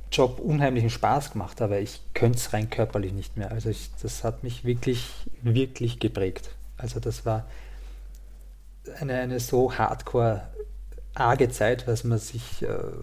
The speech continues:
oder was man dem Körper dazu gemutet hat und geistig und körperlich auch. Und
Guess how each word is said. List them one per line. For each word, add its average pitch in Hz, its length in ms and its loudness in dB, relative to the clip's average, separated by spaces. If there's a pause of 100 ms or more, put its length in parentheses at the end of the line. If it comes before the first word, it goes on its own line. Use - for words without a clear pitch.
oder 123 160 -2
was 120 140 -2
man 120 100 -6
dem 120 140 0
Körper 120 280 0
dazu 113 260 -2
gemutet 113 460 2
hat 95 220 0
und - 280 -6
geistig 117 440 -2
und 120 160 0
körperlich 101 500 -2
auch. 92 220 -6 (920)
Und 110 540 2